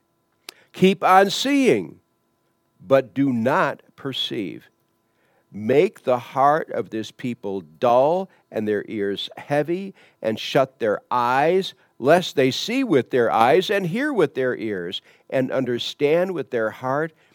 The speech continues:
and return and be healed.'" Then I said, "Lord,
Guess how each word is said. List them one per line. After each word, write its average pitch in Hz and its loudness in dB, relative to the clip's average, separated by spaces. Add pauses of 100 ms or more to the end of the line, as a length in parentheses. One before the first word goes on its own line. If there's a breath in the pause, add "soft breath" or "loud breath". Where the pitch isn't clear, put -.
(160 soft breath)
and 110 -2
return 139 -6
and 139 -4
be 127 -8
healed.'" 101 -10 (1700)
Then 120 -2
I 127 0
said, 92 -6 (880)
"Lord, 147 -8